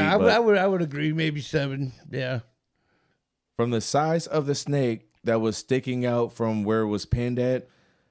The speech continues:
Speaker 1: I mean, that was definitely still a good portion of his dige-, uh, digestion system. So, in my opinion, yeah, I ain't no fucking, like, snake master or nothing
Speaker 2: <laughs>
Speaker 1: like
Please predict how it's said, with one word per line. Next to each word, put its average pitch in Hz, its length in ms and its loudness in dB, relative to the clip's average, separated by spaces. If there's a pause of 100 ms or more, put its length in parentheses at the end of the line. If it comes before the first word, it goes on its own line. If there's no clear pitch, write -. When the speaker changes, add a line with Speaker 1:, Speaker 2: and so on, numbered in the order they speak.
(340)
Speaker 1:
I 120 160 -2
mean, 123 500 -2
that 147 360 0
was 120 320 -2
definitely 113 560 -2
still 107 340 0
a 95 80 0
good 95 320 -4
portion 104 400 -4
of 95 100 -2
his 92 140 -4
dige-, 95 480 -4
uh, 90 220 -2
digestion 95 580 -4
system. 110 500 -4 (540)
So, 107 360 2
in 107 140 -2
my 139 200 2
opinion, 110 800 -2
yeah, 98 500 -2
I 143 180 -2
ain't 135 100 -2
no 110 220 0
fucking, 92 680 -4
like, 85 280 -8
snake 101 360 -6
master 92 500 -4
or 90 40 -2
nothing 92 200 -4
Speaker 2:
<laughs> - 0 -
Speaker 1:
like 92 160 -4